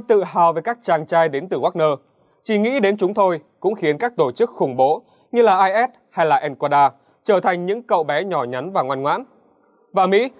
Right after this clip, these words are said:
đã công nhận một chính phủ mà ngày hôm qua họ không dám công nhận chỉ vì không muốn Wagner xuất hiện ở Niger. Lưu ý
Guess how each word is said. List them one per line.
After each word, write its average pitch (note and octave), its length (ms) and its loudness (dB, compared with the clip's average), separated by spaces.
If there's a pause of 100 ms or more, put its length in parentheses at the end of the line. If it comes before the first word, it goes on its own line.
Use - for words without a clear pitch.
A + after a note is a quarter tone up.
đã G3 200 0 (120)
công F3+ 220 0
nhận D#3 220 0 (380)
một G#3+ 180 0
chính A#3+ 160 -4
phủ A3+ 220 2
mà F3 100 0
ngày E3+ 180 0
hôm F#3 220 -6
qua F#3+ 320 2
họ D#3+ 200 0
không D3+ 340 -4
dám C#3 220 -2
công E3+ 180 -4
nhận D3 200 -4 (320)
chỉ G#3 120 -4
vì G3 140 0
không G#3 220 0
muốn E3 140 0
Wagner E3 420 0 (100)
xuất A3 180 -2
hiện F3 160 0
ở A#2+ 140 -4
Niger. C3 380 0 (760)
Lưu D#3 160 0
ý D#3 160 2